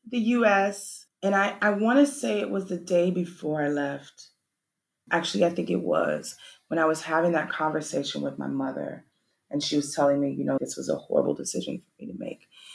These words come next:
And she was like, "What, you know, what are you gonna do out there, and how are you gonna make money and school and blah, blah, blah?" And I said, "I want to live a life where I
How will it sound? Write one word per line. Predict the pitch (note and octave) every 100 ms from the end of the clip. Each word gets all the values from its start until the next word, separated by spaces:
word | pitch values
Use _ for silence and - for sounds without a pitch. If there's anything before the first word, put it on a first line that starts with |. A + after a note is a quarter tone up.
| - _
And | C#3+
she | - D#3
was | E3+
like, | D3+
"What, | G#3+ G3+ -
you | G3
know, | D#3
what | C#3+ F3+
are |
you | E3
gonna | D#3 C#3+
do | C#3 B3 B3
out | A3+ A3+
there, | G3+ F#3+ F#3+
and | E3
how | D#3 E3+
are |
you | F3
gonna | E3 C#3+
make | C3+ F3
money | G#3 G3+ F#3+ F3+
and | D#3 - - - _
school | - - G#3+ G#3
and | F#3
blah, | G2+
blah, | F3
blah?" | E3+ D#3 D#3 - - - - - - _ _ F3+
And | F#3
I | F#3
said, | F#3 - G3+ F3+ F3 E3+ E3+ F#3 - _ _ _ -
"I | F3+ G3+
want | A#3 G#3+ G3 G#3+ - - _ _ _ -
to | G3+ F#3 F3 - D#3+ E3+
live | E3
a | F#3+
life | E3+ D#3+ C#3 C#3 D3 - - _ _ _ _ _
where | D#3+ -
I | D3+ D#3 D#3 D#3+ -